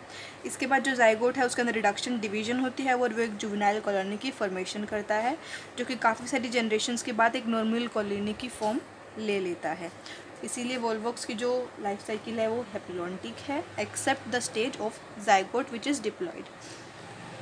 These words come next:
<clears throat> इसमें graphical life cycle of volvox शो किया है। graphical लाइफ साइकिल में इसमें देखो तो graphical लाइफ साइकिल के अंदर sexual reproduction हमने पढ़ा ना, वोल्वोक्स से Gonedia बना,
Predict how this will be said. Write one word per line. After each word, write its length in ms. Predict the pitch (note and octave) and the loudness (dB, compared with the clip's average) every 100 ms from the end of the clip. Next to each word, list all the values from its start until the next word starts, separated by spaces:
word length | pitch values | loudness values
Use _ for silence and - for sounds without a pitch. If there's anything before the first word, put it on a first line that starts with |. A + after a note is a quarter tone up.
| - - - - - - - - | -12 -12 -14 -14 -14 -16 -16 -2
<clears throat> 440 | C#4+ C#4 A3+ A3 - | 6 6 6 -2 -4
इसमें 340 | B3 C4+ C#4+ | 0 4 6
graphical 420 | B3 A3+ C4 C#4+ | 8 6 6 6
life 320 | C#4 A3 G#3+ A#3+ | 8 8 8 2
cycle 360 | A#3 C#4 C4 | 2 4 4
of 80 | A3+ | 4
volvox 460 | G3+ G3 A3+ - B3+ | 0 0 0 -2 -4
शो 220 | - G#3+ | -2 -2
किया 320 | - G3 F#3 | -2 -2 -2
है। 400 | G3+ D#4 - - - - - - - | 0 -4 -6 -16 -16 -16 -14 -12 2
graphical 460 | A#3 A3+ C4+ D4 | 4 4 4 4
लाइफ 220 | C#4 A#3+ A3+ | 6 6 4
साइकिल 400 | B3 A#3 B3+ B3+ | 0 0 0 2
में 320 | C4 C4 C4 - - - - - - - - - - - - - - - - - - - - - - - - - - | 6 6 4 -6 -14 -14 -12 -14 -14 -14 -14 -14 -14 -14 -14 -14 -14 -14 -14 -14 -14 -14 -14 -14 -14 -16 -16 -14 -10
इसमें 300 | B3 A#3+ A#3 | -6 -4 0
देखो 360 | A3 G#3+ B3+ E4 - - - - - - - | 0 0 -2 -2 -6 -12 -12 -14 -14 -16 -6
तो 60 | A#3 | 2
graphical 540 | A#3+ A3 C4+ A#3+ C#4+ | 4 4 2 6 8
लाइफ 320 | C#4+ A#3 A#3 | 10 8 6
साइकिल 420 | - A#3+ A#3 B3+ | 4 2 2 -2
के 80 | A#3+ | 0
अंदर 280 | A3 A3 G#3+ | 2 4 4
sexual 340 | A#3+ A#3+ C4+ | 2 0 0
reproduction 400 | B3+ B3 B3 A#3+ | 2 4 4 2
हमने 240 | B3+ A#3+ A#3+ | 0 0 2
पढ़ा 200 | A#3 B3 | 4 6
ना, 100 | C#4 | 4
वोल्वोक्स 640 | A3 A3 G#3+ A#3 - B3 | 4 2 2 2 2 2
से 100 | B3 | 2
Gonedia 540 | A3+ A3 G3+ G3+ G#3 G#3 | 2 2 0 2 4 4
बना, 320 | G3+ G3 | 4 2